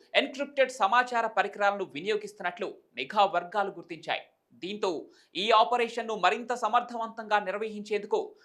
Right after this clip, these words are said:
బలగాలు కట్టుదిట్టమైన చర్యలు తీసుకుంటున్నాయి. ఇక, ఈ ఘటనలో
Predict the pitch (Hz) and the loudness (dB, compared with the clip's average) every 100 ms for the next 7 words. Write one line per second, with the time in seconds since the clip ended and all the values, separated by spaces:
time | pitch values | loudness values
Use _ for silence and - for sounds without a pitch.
0 | _ - 151 214 214 214 208 190 190 233 | _ 2 4 6 4 2 2 -2 -2 -8
1 | 220 214 196 190 190 - 202 202 196 185 | -6 -4 -4 -4 -6 -6 -4 -4 -6 -12
2 | - 165 160 143 - _ _ _ 160 190 | -14 -12 -2 -2 -2 _ _ _ 0 4
3 | 160 202 214 208 208 214 220 147 | 4 2 -2 -2 0 0 0 0